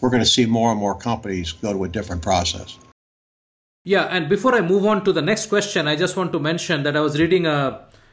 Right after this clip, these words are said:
Speaker 2: a report, and I think it is Richardson, where they said that the, the white space is in the ability to find more, uh, opportunities with the existing customers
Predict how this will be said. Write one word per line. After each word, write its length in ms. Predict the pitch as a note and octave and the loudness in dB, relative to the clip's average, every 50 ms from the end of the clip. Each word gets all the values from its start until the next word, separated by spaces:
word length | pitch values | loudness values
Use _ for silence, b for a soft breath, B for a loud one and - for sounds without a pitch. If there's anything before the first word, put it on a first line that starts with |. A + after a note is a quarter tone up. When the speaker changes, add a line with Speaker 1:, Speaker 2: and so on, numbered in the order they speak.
| b b - | b b -8
Speaker 2:
a 340 | C#3 C3+ C3 B2+ B2 B2+ - - | -4 -2 -2 -2 -2 -4 -6 -6
report, 460 | D3 D3+ D3 D3+ F#3 F3+ E3+ D3+ D3+ | -4 -4 -2 0 2 4 4 4 2
and 120 | D3+ D3 D3+ | 0 -2 -2
I 140 | D#3 D#3+ | -4 -4
think 180 | D#3+ D#3+ E3 D#3 | -4 -4 -4 -6
it 80 | D#3 B2+ | -6 -6
is 160 | A#2+ A#2 A#2+ | -6 -6 -6
Richardson, 640 | D3 D3 E3 F3 E3 E3 - D3 C3 B2 B2 B2 b b b b b b b b | -4 -2 0 -2 -2 -2 -4 -6 -6 -6 -6 -10 b b b b b b b b
where 260 | b D#3 D#3 D#3+ D#3+ | b 2 2 2 2
they 100 | D#3+ D#3 | 0 -2
said 320 | D#3 - - G3+ F#3 D3 C#3+ | -2 0 2 0 0 0 2
that 240 | D#3+ D#3 D3+ D3+ D3+ | 2 2 2 2 0
the, 320 | D3 C#3+ C#3 C3+ B2+ - - - _ _ _ _ _ _ _ _ - | 0 0 0 -2 -2 -6 -10 -20 _ _ _ _ _ _ _ _ -20
the 220 | C#3+ B2 - D3 B2 | -12 -6 -4 -4 -2
white 340 | G#2+ A#2+ D3 F#3+ B3 B3+ | 0 2 2 4 4 4
space 580 | - - - - - G#3 F#3 D#3 D3 C#3+ C3+ - | 2 0 -2 2 2 4 4 4 4 2 0 -2
is 280 | D#3+ E3 D#3+ D#3 D3 D3 | 0 0 0 0 0 -2
in 320 | D#3+ D#3+ D#3+ D#3 D3+ D3 | -4 -4 -4 -4 -4 -4
the 180 | C#3 D3+ D3+ D3+ | -4 -4 -2 -2
ability 460 | D3+ C#3+ F3 E3+ F3 F#3+ F#3 G3 F#3 | 0 2 2 4 4 4 2 2 0
to 140 | F#3 E3+ D#3 | 0 0 -2
find 720 | D3 - - E3 D#3+ D#3 D#3+ D#3+ D#3+ D#3+ D#3 D3+ D3 D3+ - b b b b b b b _ | -2 -2 -2 0 2 2 2 2 0 -2 -4 -6 -8 -12 -16 b b b b b b b _
more, 600 | - C3+ C3+ D3 E3+ F3+ F#3 F#3 F3+ F3 - - - - _ _ _ _ _ _ _ _ _ _ _ _ _ _ _ _ - | -10 -6 -2 0 2 2 4 4 2 2 0 -4 -8 -14 _ _ _ _ _ _ _ _ _ _ _ _ _ _ _ _ -6
uh, 300 | C#3+ C3+ B2+ C3+ - - - | -4 -2 -2 -4 -4 -4 -2
opportunities 760 | D#3+ D#3+ D#3+ F3+ E3+ - - G#3 G3 F#3+ F#3+ F#3 E3 D3+ C3+ | -2 0 0 0 -2 0 0 2 2 2 2 2 2 2 2
with 160 | D#3 D3+ D3+ | 0 0 0
the 80 | C#3+ | 0
existing 480 | C#3+ C3+ - - G#3 G#3 - - F3+ D3 | 0 0 2 2 2 2 2 0 0 0
customers 720 | - E3 D#3+ - - - A#2 G#2 G2 G2+ G2+ - - - | 0 0 -2 -2 -2 -6 -6 -6 -8 -8 -10 -12 -14 -18